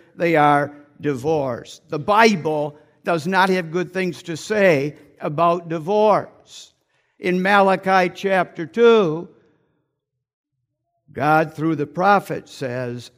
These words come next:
"I hate putting away."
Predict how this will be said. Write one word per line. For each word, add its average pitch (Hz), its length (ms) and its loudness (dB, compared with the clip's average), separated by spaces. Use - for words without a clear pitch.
"I 123 320 0
hate - 1120 2
putting 170 680 0
away." 147 960 0